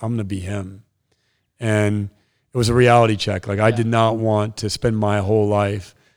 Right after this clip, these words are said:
Speaker 1: playing that game. And so I concocted a plan at that point that I was going to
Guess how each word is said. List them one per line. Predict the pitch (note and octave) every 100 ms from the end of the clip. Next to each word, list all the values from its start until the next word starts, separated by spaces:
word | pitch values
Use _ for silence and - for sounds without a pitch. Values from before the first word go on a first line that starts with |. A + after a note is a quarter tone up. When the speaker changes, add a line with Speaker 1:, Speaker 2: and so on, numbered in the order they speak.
| _ -
Speaker 1:
playing | A#2 A2 G#2
that | G2+ G#2+
game. | A2 G#2+ A2+ G#2+ _ _ _ _ -
And | -
so | C#3+
I | C#3+
concocted | E3 - C3+ C#3+ D#3+ C#3+ D3
a |
plan | A#2+ D3 C3+
at | A2+
that | A#2 A2+ -
point | A#2 G#2+ G#2
that | A2
I |
was | A2 G2
going | A#2+ A2+ G#2+
to | A#2 G#2+